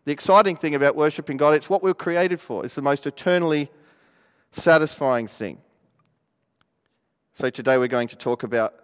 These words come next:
what love has to do with wholehearted worship. And here's the big idea. Let's put it up on the screen here. We worship God wholeheartedly when we grasp and magnify his boundless love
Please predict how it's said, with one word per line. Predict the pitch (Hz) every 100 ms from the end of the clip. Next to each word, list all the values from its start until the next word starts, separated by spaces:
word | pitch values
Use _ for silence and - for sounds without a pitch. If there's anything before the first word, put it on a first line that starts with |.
| _
what | - 127 120
love | 139 139 139
has | 135 -
to | 131
do | 123
with | 113
wholehearted | - 117 117 - - - 120 110 - 104 98
worship. | 113 117 123 - 87
And | -
here's | 131 170 156
the |
big | 123 143 127
idea. | 117 117 117 71 - _ _ _ _ _ _
Let's | -
put | - 113
it |
up | -
on | 104
the | 104
screen | - 110 107
here. | 101 80 107 _ _ _ _ _ _ _ _ _ _ _ _ _ _
We | 131 165
worship | 185 247 233 175
God | 196 180
wholeheartedly | 180 196 170 170 170 202 170 127 98 98 147 - _ _ _ _ _
when | 135 143
we | 139
grasp | 127 156 165 180 185 - -
and | 131
magnify | 139 151 151 151 139 127 127 160 175 - _ _ _ _ _ _ _ _ _ _
his | 131
boundless | - 151 160 180 170 - 143
love | 131 123 117 -